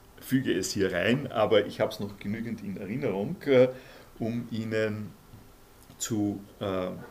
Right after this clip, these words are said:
äh, sagen, äh, wie ich mir gedacht hab, dass es weitergeht. Äh, die,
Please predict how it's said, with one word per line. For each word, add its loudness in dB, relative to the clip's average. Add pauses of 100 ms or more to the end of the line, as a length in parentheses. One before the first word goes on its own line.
(160)
äh, 0
sagen, 0 (400)
äh, 4
wie -2
ich -2
mir 6
gedacht -2
hab, 0
dass -2
es -8
weitergeht. 2
Äh, 12 (720)
die, 6